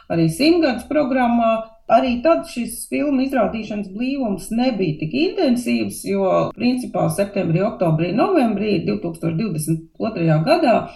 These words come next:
jā, katru nedēļu bija Latvijas filmas pirmizrāde. Vai tas bija labi vai ne tik labi? Domāju, ka šajā visā pirmizrāžu intensitātē var atrast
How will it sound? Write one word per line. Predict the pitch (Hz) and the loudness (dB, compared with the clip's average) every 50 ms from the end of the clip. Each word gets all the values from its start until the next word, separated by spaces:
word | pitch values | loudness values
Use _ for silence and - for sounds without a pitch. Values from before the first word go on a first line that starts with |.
| - _ _ _ | -18 _ _ _
jā, | - - 180 - | -8 -8 -4 -2
katru | - 262 294 - 190 180 | 0 0 0 0 -2 -2
nedēļu | 202 254 254 196 190 165 151 156 | -2 0 0 0 0 0 0 0
bija | 165 165 180 | 0 0 0
Latvijas | 202 233 - 196 165 139 - - | 0 0 -2 -2 -4 -6 -4 -2
filmas | 165 165 170 165 165 156 - | 0 0 2 0 0 -2 -4
pirmizrāde. | - 135 - - - - - - - - - - _ - | -6 -6 -6 -6 -8 -10 -10 -10 -10 -10 -12 -14 _ -10
Vai | - 214 294 370 415 | 0 2 2 2 4
tas | - 311 226 - - | 2 0 0 0 0
bija | 190 214 196 202 | 0 0 2 2
labi | 277 359 - 427 403 392 381 370 | 2 0 0 -2 0 2 2 4
vai | 277 240 233 214 202 202 170 | 4 4 4 4 4 4 2
ne | 196 285 370 - - | 2 0 0 0 -2
tik | 403 370 370 359 | -4 -4 -2 -2
labi? | 359 349 349 349 - 254 302 311 302 294 277 - - - | 0 2 4 4 4 2 2 0 0 0 0 -2 -4 -2
Domāju, | - 202 190 196 214 226 233 226 202 175 165 165 160 | 0 0 2 2 4 4 4 4 4 4 4 2 2
ka | - 160 156 | 0 -2 -4
šajā | - - 185 165 160 147 - 156 | -4 -4 -2 0 2 2 2 2
visā | 190 214 - - - 175 151 - - - | 2 -2 -2 0 2 4 4 4 4 2
pirmizrāžu | 240 240 226 208 170 170 170 165 - - - 302 | 2 0 0 0 0 0 0 0 0 0 0 -2
intensitātē | 370 - 381 330 262 240 - - - 233 214 202 202 - - - - | -2 0 2 2 2 2 0 0 0 0 2 2 0 -2 -2 -2 -2
var | 196 190 220 | -2 0 0
atrast | 247 240 - 190 160 156 - - | -2 -2 -2 -4 -6 -6 -8 -10